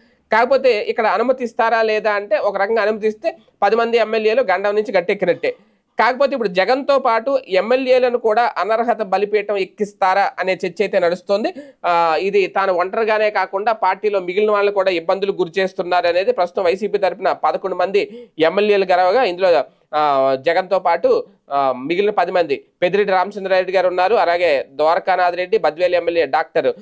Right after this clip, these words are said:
సుధా, మంత్రాలయం ఎమ్మెల్యే బాలనాగిరెడ్డి, దర్శి ఎమ్మెల్యే శివప్రసాద్ రెడ్డి, అలాగే గతంలో వీళ్ళందరూ శాసనసభ్యులుగా పనిచేసిన వాళ్ళే. ఎందుకంటే, ఆ, పెద్దిరెడ్డి రామచంద్రారెడ్డి గారు కూడా, ఆ, గట్టిగా మాట్లాడగలుగుతారు సభలో.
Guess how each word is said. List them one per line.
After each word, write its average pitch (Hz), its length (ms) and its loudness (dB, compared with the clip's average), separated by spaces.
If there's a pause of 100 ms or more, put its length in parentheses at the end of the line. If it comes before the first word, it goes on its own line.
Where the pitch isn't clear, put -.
(200)
సుధా, 226 280 0
మంత్రాలయం 190 480 0
ఎమ్మెల్యే 175 580 0
బాలనాగిరెడ్డి, 185 640 0 (240)
దర్శి 170 320 0
ఎమ్మెల్యే 185 420 0
శివప్రసాద్ 185 580 -2
రెడ్డి, 185 340 -4 (260)
అలాగే 185 480 2
గతంలో 196 360 0 (240)
వీళ్ళందరూ 180 400 0
శాసనసభ్యులుగా 196 640 -2
పనిచేసిన 190 460 -2
వాళ్ళే. 139 320 0
ఎందుకంటే, 175 520 -2 (280)
ఆ, 143 140 2
పెద్దిరెడ్డి 180 400 -2
రామచంద్రారెడ్డి 196 640 -2
గారు 190 180 0
కూడా, 190 300 0 (120)
ఆ, 160 100 0
గట్టిగా 175 400 0
మాట్లాడగలుగుతారు 175 800 0 (180)
సభలో. 165 380 -2